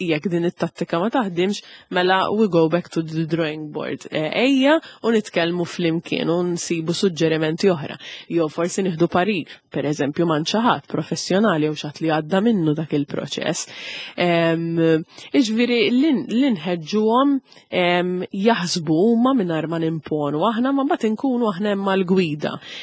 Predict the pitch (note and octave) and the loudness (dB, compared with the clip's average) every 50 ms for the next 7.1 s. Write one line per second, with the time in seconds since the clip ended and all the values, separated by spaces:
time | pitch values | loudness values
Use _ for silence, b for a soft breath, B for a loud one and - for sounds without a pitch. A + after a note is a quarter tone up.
0 | B B B B D#3+ D3+ D#3 E3 E3 D#3+ D#3+ E3 D#3+ D#3 - - - E3 D#3+ D#3+ | B B B B -8 -6 -4 -4 -2 0 0 0 -2 -4 -6 -6 -4 -4 -2 -2
1 | F3 E3 E3 D3+ D#3 D3+ E3+ D#3+ - - D3+ D3+ D#3+ D#3 - - D#3+ D#3+ D#3+ D#3 | -4 -4 -4 -6 -6 -6 -10 -12 -8 -6 -6 -6 -4 -6 -6 -4 -2 -2 -2 -2
2 | D3+ B B B B B B B - - D#3 D#3 D3+ D#3 D#3 D#3 D#3+ D#3+ - E3+ | -4 B B B B B B B -6 -4 -2 0 0 0 0 -2 -2 -2 -4 -4
3 | - - - - - - D#3+ - - F3 E3 E3 E3 D#3+ - - - E3+ E3 F3+ | -4 -4 -4 -4 -4 -4 -6 -4 -2 0 2 2 0 0 -2 -4 -2 -2 -2 0
4 | - F3 E3 E3+ G3+ - C4 A#3+ F#3+ - - F3+ E3+ E3+ E3 E3+ E3 D#3 - _ | 0 0 0 0 0 2 0 0 0 -2 -2 -2 -2 -2 -2 -4 -4 -6 -10 _
5 | - C3+ - - - - - - - E3 D#3+ D3+ D3+ D#3 D3+ D3+ D3 - - D3 | -14 -14 -12 -12 -10 -10 -8 -6 -4 -4 -2 -2 -2 -2 -2 -2 -4 -4 -6 -10
6 | - - - - - - - D#3+ D#3 D#3+ D#3+ D3+ D#3 D#3+ D#3+ F3 - - A#3 F#3 | -10 -10 -14 -16 -12 -6 -4 -2 -2 0 0 0 2 2 2 0 0 -2 -2 -2
7 | D3+ | -4